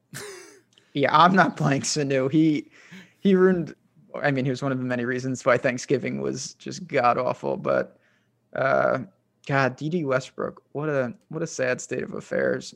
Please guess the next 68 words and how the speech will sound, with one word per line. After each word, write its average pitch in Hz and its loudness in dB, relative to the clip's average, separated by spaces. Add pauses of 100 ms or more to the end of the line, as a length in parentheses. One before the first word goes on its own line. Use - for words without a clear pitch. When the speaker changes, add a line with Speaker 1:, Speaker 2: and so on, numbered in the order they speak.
Speaker 1:
He's 214 -4
out, 156 4
isn't 120 -8
he? 190 -6
Isn't 170 -4
he 180 -6
out 147 -4
for 160 -14
the 143 -8
year? 127 -6
Speaker 2:
Oh, 262 12
yeah, 196 10
no, 160 6
no, 135 4
don't 196 4
play 151 6
him. 139 2
I'm 160 4
just 170 2
looking 151 0 (100)
at 143 4
his 135 -2
year. 131 2 (280)
A 147 -6
nice 156 2
one 156 2
catch 147 4
for 131 -4
four 127 -4
yards. - -4 (400)
Speaker 1:
Impressive 131 -6
stuff. 147 -6
Speaker 2:
Yeah. - -2
Speaker 1:
Then 127 -2
he 139 -2
got 135 -2
hurt, 123 -14
then 131 -6
he 143 -4
got 131 -2
hurt 131 -10
on 110 -12
special 110 -10
teams. 87 -18 (1300)
Speaker 2:
That's - -20
why 143 0
they, 143 2
they 151 -2
need 160 -4
to 151 -6
keep 165 -6
their, 135 2
their 131 -4
top-end 127 0
guys 127 4
away 127 0
from 123 -10
special 127 -6
teams. 131 -8
There's 202 0
just - -6
not 123 0
much 120 -6
down 123 -2
here, 123 -4
to 131 -6
be 131 -6
honest. 127 -8